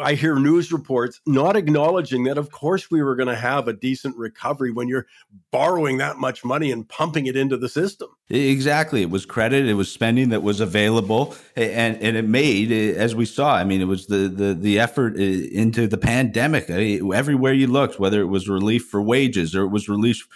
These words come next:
Speaker 2: for businesses and small business loans where you could forgive ten thousand dollars. Uh, you know, it, it was left, right, and center, and it was to keep the economy going in, in their best efforts. Uh,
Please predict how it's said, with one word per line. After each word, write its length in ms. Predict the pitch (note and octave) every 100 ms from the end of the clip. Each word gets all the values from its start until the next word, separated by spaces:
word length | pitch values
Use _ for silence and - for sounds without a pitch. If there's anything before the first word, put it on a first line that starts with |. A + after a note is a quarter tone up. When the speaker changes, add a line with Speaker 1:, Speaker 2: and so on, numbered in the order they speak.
| - -
Speaker 2:
for 140 | -
businesses 560 | G#2 C3+ C3+ B2 G2 F#2
and 100 | F#2
small 300 | - A2+ A2
business 320 | A#2+ B2+ -
loans 240 | G2 F#2
where 100 | G2+
you 120 | G#2 G#2
could 160 | G2+
forgive 420 | - G2 A2+ A2
ten 220 | - A2+ G#2+
thousand 420 | A2+ A#2 A#2 A2+
dollars. 460 | A#2 B2+ A2+ E2
Uh, 120 | F2 E2 - - _
you 80 | F#2+
know, 160 | G#2
it, 260 | G2+ A2 G#2
it 20 |
was 200 | G#2+ F#2+
left, 240 | G#2 A#2+
right, 120 | B2 A2+
and 100 | A2
center, 300 | G#2 G2+ A2+
and 80 | G2+
it 20 |
was 140 | G2
to 100 | -
keep 300 | - - B2+
the 100 | G#2+
economy 460 | G2 - A2 A2 G2
going 460 | F#2 G#2+ B2+ A2
in, 140 | G2 F#2+ - _
in 140 | F2+ G2+
their 200 | A2 A#2
best 400 | A2+ A#2 A#2+ -
efforts. 560 | C#3 F3 G2 F#2 - -
Uh, 260 | G#2 A2